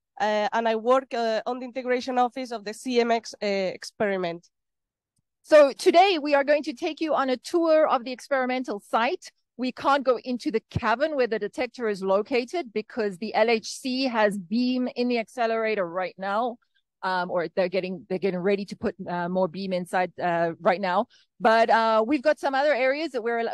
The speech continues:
Speaker 2: we're able to go to, including underground, uh, where you'll be able to see some very cool things, including places that you won't normally be able to go to if you ever come here on a visit.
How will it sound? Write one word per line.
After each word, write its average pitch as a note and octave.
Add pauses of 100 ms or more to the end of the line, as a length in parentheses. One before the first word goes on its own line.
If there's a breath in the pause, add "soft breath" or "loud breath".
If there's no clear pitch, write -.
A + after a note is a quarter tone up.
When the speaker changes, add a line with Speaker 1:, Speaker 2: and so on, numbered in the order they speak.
Speaker 2:
we're A3+
able A3+
to A3+
go A3+
to, B3+
including D4+
underground, A3+
uh, G#3+
where G3+
you'll G#3+
be A3
able A3
to A3+
see A3
some G3+
very B3
cool A#3
things, A#3
including A3
places A3
that G3
you G3
won't G3+
normally G#3
be G3
able F#3+
to F#3+
go A#3
to G3
if F#3
you G3+
ever F#3
come F#3+
here F3+
on D#3
a E3+
visit. F#3+